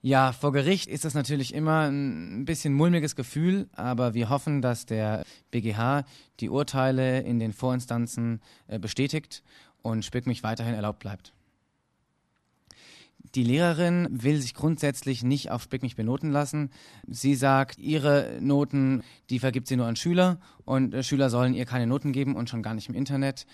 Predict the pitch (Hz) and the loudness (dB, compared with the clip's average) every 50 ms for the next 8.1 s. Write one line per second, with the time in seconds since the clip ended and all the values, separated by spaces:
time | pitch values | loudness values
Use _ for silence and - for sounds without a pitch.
0 | - - - _ _ 120 123 - 123 131 135 123 - 135 123 - - 117 123 120 | -20 -20 -20 _ _ -8 -6 -4 -4 -4 -4 -4 -4 -4 -4 -6 -8 -10 -10 -8
1 | - 127 - 131 123 - 127 135 127 131 131 127 123 - 117 113 107 104 101 113 | -8 -6 -6 -6 -6 -4 -4 -2 -2 -2 -2 -4 -4 -4 -4 -2 -2 -2 0 0
2 | 131 147 143 - - 131 135 143 147 151 151 147 - - - - - - _ _ | 0 0 -2 -2 -4 -2 -2 0 0 0 -2 -4 -6 -12 -20 -20 -20 -20 _ _
3 | - - 123 123 117 120 - 120 104 131 135 123 - - 113 98 - - 104 101 | -6 -4 -2 -2 -2 -4 -6 -6 -2 -2 -2 -2 -2 -4 -8 -8 -6 -8 -8 -8
4 | - - - 117 135 135 123 _ - - - - _ - 113 131 139 120 131 127 | -8 -8 -8 -6 -6 -6 -8 _ -20 -20 -20 -20 _ -4 -2 -2 0 2 2 2
5 | 127 127 120 120 123 120 117 - - - - - - _ _ _ 113 110 104 104 | 2 2 2 0 -2 -4 -4 -8 -14 -20 -20 -20 -20 _ _ _ -6 -4 -2 -2
6 | 104 104 101 101 107 117 123 135 127 113 131 131 127 123 123 - 139 131 - - | -2 -2 -2 -2 -2 -2 0 0 0 0 0 0 0 0 0 -2 -2 -4 -4 -6
7 | 120 123 110 113 107 - - 110 113 120 156 156 - - 120 151 156 156 156 147 | -6 -6 -4 -6 -6 -6 -8 -6 -4 -4 -4 -4 -4 -2 2 2 2 2 0 -2
8 | - - | -8 -12